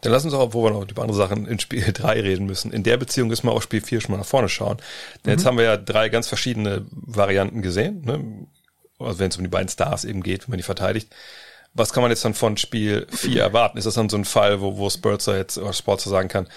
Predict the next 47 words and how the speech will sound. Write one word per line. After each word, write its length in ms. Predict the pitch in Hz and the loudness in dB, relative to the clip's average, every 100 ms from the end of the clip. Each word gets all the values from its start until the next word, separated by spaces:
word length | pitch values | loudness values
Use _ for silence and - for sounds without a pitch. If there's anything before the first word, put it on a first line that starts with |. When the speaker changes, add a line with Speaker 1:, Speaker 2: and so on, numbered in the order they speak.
| - - | -20 -12
Speaker 1:
okay, 240 | 113 135 98 | -2 0 2
wir 80 | 110 | 2
haben 100 | 110 | 0
jetzt 300 | 98 - - | -2 -6 -8
diese 200 | 120 131 | -4 -2
drei 220 | 120 117 | 4 2
Möglichkeiten, 360 | 117 - - - | 2 -2 -2 0
ihr 60 | |
habt 80 | 107 | 2
alle 80 | 120 | 2
schon 140 | - | 0
gespielt, 400 | 101 - 170 190 - - - - - _ | -4 0 2 2 -4 -20 -20 -20 -20 _
und 120 | - | 2
jetzt 360 | 117 127 - - | 4 2 -2 -4
mixen 400 | 113 127 143 160 | 0 0 2 0
wir 60 | 151 | 2
das 160 | 139 | 2
Ganze 260 | 139 143 143 | 0 0 0
so 80 | 131 | 0
ein 80 | |
bisschen, 440 | 131 143 - 135 127 | 0 0 2 0 -2
um 240 | - 123 | 0 4
halt, 380 | 113 107 104 - - - | 6 4 2 -8 -12 -8
ähm, 340 | 113 104 110 _ _ _ _ | -6 -6 -8 _ _ _ _
ja, 200 | 117 107 | 0 0
die 100 | 101 | 2
Lakers 340 | 101 113 107 107 | 2 2 2 0
einfach 180 | 107 | -2
nicht 160 | 104 - | 0 0
in 80 | 120 | 0
den 80 | 104 | 2
Rhythmus 340 | 127 151 143 | 0 0 0
kommen 280 | - 147 143 | 2 2 2
zu 100 | 143 | 2
lassen, 320 | 131 127 135 | 2 2 -2
oder 220 | 113 110 | 2 4
wartest 240 | 110 107 117 | 4 2 2
du 40 | |
noch 100 | 110 | 2
mal 120 | 110 | 2
was 160 | 95 - | 0 2
ganz 240 | 107 98 | 2 2
anderes 520 | - 98 101 127 120 | -6 -6 -6 -8 -8
in 100 | 127 | -6
der 80 | 98 | -8
vierten 240 | - 104 92 | -6 -8 -8
Partie? 300 | 90 120 | -10 -10